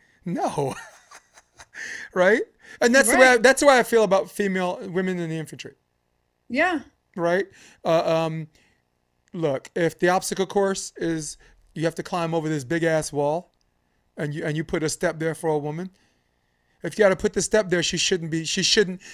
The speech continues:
Speaker 1: she shouldn't pass the O course.
Speaker 2: Yeah.
Speaker 1: But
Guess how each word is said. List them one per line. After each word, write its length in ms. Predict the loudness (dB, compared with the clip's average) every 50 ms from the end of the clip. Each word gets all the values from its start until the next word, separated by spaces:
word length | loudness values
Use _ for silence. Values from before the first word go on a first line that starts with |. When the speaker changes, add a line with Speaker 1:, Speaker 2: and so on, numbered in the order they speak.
| -12
Speaker 1:
she 120 | -6 -4 -2
shouldn't 300 | 2 2 0 0 0 -2
pass 260 | 0 0 0 0 -2
the 160 | -2 -2 -2
O 100 | -2 -4
course. 380 | -6 -8 -10 -10 -10 -14 -20 -20 _ _ _ -20 -20 _ _ _ _ _ -8
Speaker 2:
Yeah. 140 | 0 6 8
Speaker 1:
But 360 | 10 10 8 6 2 -8